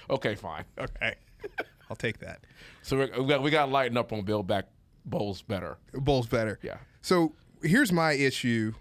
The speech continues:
Speaker 2: with what's happened in the college football landscape and how that dovetails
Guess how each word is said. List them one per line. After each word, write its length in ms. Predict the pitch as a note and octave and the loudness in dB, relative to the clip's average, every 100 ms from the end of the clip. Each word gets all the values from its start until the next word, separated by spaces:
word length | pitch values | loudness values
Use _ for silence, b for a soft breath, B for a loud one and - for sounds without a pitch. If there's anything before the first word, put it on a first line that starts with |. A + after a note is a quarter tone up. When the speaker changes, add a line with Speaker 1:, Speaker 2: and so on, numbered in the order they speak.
| _ - | _ -4
Speaker 2:
with 560 | A#2+ A#2+ G#2+ G#2+ - _ _ _ _ - | 0 2 0 -2 -12 _ _ _ _ -10
what's 380 | A#2+ B2+ D3 - | -2 0 0 -2
happened 760 | - A#2+ A#2+ A#2 A2 G#2 G#2 - | 0 0 0 -4 -4 -8 -12 -10
in 160 | A#2 A2 | -8 -8
the 80 | |
college 360 | G2 A#2 A2+ G#2+ | -4 -2 -2 -6
football 480 | - A2 A2+ G#2 G2 | -10 -8 -6 -6 -6
landscape 600 | G2+ A2 A#2+ C3 C#3 C#3+ b b b b b - | -8 -8 -8 -6 -6 -8 b b b b b -6
and 140 | C3 | -2
how 160 | C3 C3+ | 0 2
that 260 | B2+ G#2+ | 0 -2
dovetails 920 | G#2 A#2+ A#2 - A2+ A2 G#2+ G#2 - | -2 -2 -2 -4 -2 0 -2 -6 -10